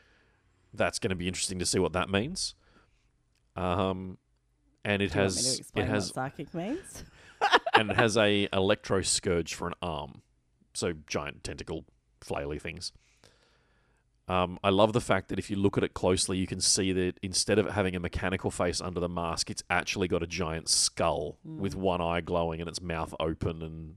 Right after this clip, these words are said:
Speaker 1: leering. So there's a lot of detail. I've seen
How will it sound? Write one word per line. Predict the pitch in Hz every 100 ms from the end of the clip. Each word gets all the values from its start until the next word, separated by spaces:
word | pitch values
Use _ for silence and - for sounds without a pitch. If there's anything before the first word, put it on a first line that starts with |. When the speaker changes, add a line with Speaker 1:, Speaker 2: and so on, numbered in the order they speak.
| -
Speaker 1:
leering. | 87 90 80 76 92
So | - 87 85 - - - - - - _ _ _ _ _ _ _ -
there's | 101 104
a | 98
lot | 104 101 101
of | 101
detail. | 82 87 101 85
I've | 95
seen | - 127 113